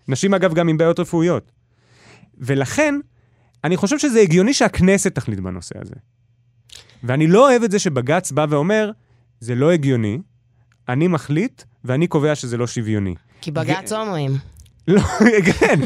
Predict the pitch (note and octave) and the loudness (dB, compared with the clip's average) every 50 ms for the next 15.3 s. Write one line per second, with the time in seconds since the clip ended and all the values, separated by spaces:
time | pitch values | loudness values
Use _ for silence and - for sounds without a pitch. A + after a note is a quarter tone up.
0 | C#4 D#4+ E4+ - D#4+ A3 D4 D4+ A3+ - - G#3 D4 B3+ D#3+ D3+ A3+ C#4+ D#4 - | 2 0 2 4 4 6 6 6 4 4 2 0 2 2 2 4 6 6 6 6
1 | - G#3+ D#3+ F3 E3 D3 D#3 C#3+ D3 G#3 C4 - - B3 G3 F3 E3+ G3+ G3+ - | 4 0 -2 -2 -2 -2 -2 0 0 -2 -2 -2 -2 0 0 0 0 0 -2 -4
2 | _ - - - - - B2+ C3+ C#3 D#3 - - G3 A3+ B3+ A3 A3 F#3 E3+ F3+ | _ -20 -20 -14 -8 -4 -2 0 0 0 0 2 2 2 2 2 2 2 2 2
3 | F3 D#3 F3 E3 D3 C#3 C3+ C3 B2+ - - C#3+ C3 C3 C3+ - F3 F#3 F#3 F3 | 2 0 -2 -2 0 0 0 -2 -4 -4 -4 -6 -4 -4 -4 -4 -2 -2 -2 -2
4 | E3 C#3+ C3+ D3+ D#3+ D3+ D3+ D#3 D3 D3+ C#3+ C#3 C3+ C3 B2+ B2 B2 A#2+ A#2+ A#2 | -2 -2 -2 0 0 0 0 0 0 0 0 0 0 0 0 -2 -2 -4 -4 -6
5 | A2+ A#2+ C#3 D#3 D#3+ D3 - D3 C3 B2 B2 B2+ C3 B2+ - E3+ E3 D3 C3 B2+ | -4 -4 -2 -2 -4 -4 -4 -4 -4 -4 -4 -4 -4 -4 -2 -2 -2 -2 -2 -2
6 | B2+ D#3 C3 C3 B2 C#3+ C#3+ C#3 B2+ C#3 C3+ B2 A2+ - C3+ A#2+ - A2+ G2+ F#2+ | -2 -2 -2 -2 -2 0 -2 -2 0 -2 -4 -6 -6 -8 -8 -6 -4 -4 -4 -4
7 | G#2 - _ _ _ - - - C#3+ - - D3 D#3 C#3+ C3 - - B2 G#2+ A2 | -8 -10 _ _ _ -20 -20 -20 -18 -12 -8 -6 -4 -4 -4 -2 -4 -4 -4 -4
8 | A2 - - A#3+ C#4 C#4+ A#3+ E3+ C#3+ B2+ A#2+ A2+ A2 C#3 G#3+ B3 - C#4+ G#3+ D3+ | -8 -6 -4 -4 -2 0 0 0 0 0 -2 -2 -2 -2 -2 -2 -4 -4 -4 -4
9 | D3 - - C#3 B2+ A#2+ A#2 A2+ A#2+ _ _ - A#2 G2+ A2+ G#2+ G#2+ G2+ G2+ G2+ | -4 -4 -4 -4 -4 -2 -4 -4 -6 _ _ -10 -8 -6 -6 -6 -6 -6 -6 -8
10 | - _ _ _ _ _ _ _ - A2 - A#2+ D#3 C#3+ C#3 D3 D#3+ - C#3+ C#3 | -10 _ _ _ _ _ _ _ -16 -12 -6 -6 -4 -2 -2 -2 -2 -2 -2 -2
11 | C#3 - B2+ - D3 D#3+ D#3+ E3+ D3 D3 C#3 D3+ E3 - E3+ - - G3 G3+ G#3 | -2 -4 -4 -4 -4 -4 -2 -2 -2 -2 -2 -4 -4 -6 -8 -8 -6 -6 -6 -6
12 | _ _ - _ - F3 A3 - - F#3 E3 F3 G3 - G#3 G3+ E3+ E3 D#3 D3+ | _ _ -16 _ -6 -4 -4 -2 0 0 2 2 0 0 -2 -2 0 0 0 0
13 | D3+ - D#3 C#3 B2+ - B2+ A#2+ A2 G#2+ - - B2+ B2 B2+ B2+ - B2+ A#2+ A2 | -2 -2 -2 -4 -4 -4 -6 -6 -6 -6 -6 -8 -8 -8 -8 -6 -6 -6 -6 -6
14 | - - A2+ G#2+ G#2 - A#2 A2+ A2 - A2+ A2+ G#2+ G#2 G2+ G2+ G2+ G2 F#2+ G#2 | -6 -6 -6 -6 -6 -6 -6 -8 -6 -6 -6 -6 -6 -6 -6 -6 -8 -10 -10 -10
15 | G2+ F#2+ F#2 F2+ F2 | -10 -10 -10 -12 -14